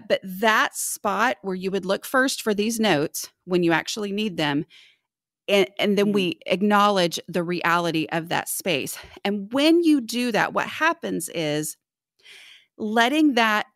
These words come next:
Speaker 1: that spot be the limit, okay,
Speaker 2: Mm-hmm.
Speaker 1: naturally prioritizes which of those notes actually need to be kept,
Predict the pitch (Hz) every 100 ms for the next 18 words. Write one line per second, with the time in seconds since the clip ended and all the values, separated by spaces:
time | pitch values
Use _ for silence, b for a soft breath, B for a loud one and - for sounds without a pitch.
0 | _ 185 185 - - - 208 220 269 -
1 | - _ _ 175 220 214 220 202 180 175
2 | 175 247 - - - _ _ _ _ -
3 | 196 196 214 233 B B B B _ _
4 | _ _ - _ _ _ - 220 220 226
5 | 247 - 302 285 285 294 - 247 - 190
6 | 214 - 226 226 247 208 208 208 175 180
7 | 165 170 156 - - 165 - 180 156 135
8 | - 151 - - - -